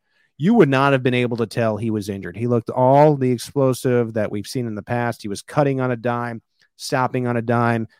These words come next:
He was running wheel routes in, in install periods and leaping and high pointing balls. He looked like the player from last year. And look, I don't know when he's gonna be a full participant. That may not happen till August fifteenth, for all we know.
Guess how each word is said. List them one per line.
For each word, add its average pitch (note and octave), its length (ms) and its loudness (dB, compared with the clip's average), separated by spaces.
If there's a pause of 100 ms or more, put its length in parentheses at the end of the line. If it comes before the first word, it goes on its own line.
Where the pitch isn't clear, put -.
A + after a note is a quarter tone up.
(200)
He - 80 -12
was A2 140 -10
running A#2 320 -8 (120)
wheel C3+ 320 4
routes B2 440 0
in, A2+ 240 -8
in B2 120 -10
install B2 460 -4
periods A#2 720 -6
and G2 220 -12 (320)
leaping C3 560 2
and G#2 80 -6
high B2 260 -2
pointing B2 500 -2
balls. A2 460 0
He A2+ 120 -8
looked C#3 220 -2
like D3+ 160 0
the - 80 -10
player B2 460 0
from G#2+ 560 -8
last B2 480 -4
year. G#2+ 320 -4 (360)
And A#2+ 480 -2 (320)
look, C#3+ 320 -6
I C#3 120 0
don't C#3+ 180 2
know C3 200 0
when A#2 240 -4
he's B2 180 -8
gonna A#2+ 160 -6
be G#2+ 160 -4
a G2+ 80 -6
full C3 240 -8
participant. C#3 600 -4
That B2 180 -4
may C3 160 0
not A#2 180 0
happen A2+ 440 -2
till G#2+ 460 -8
August A2+ 360 -6
fifteenth, - 520 -8
for A2 180 0
all G2 140 0
we A2+ 160 -2
know. G2 280 -6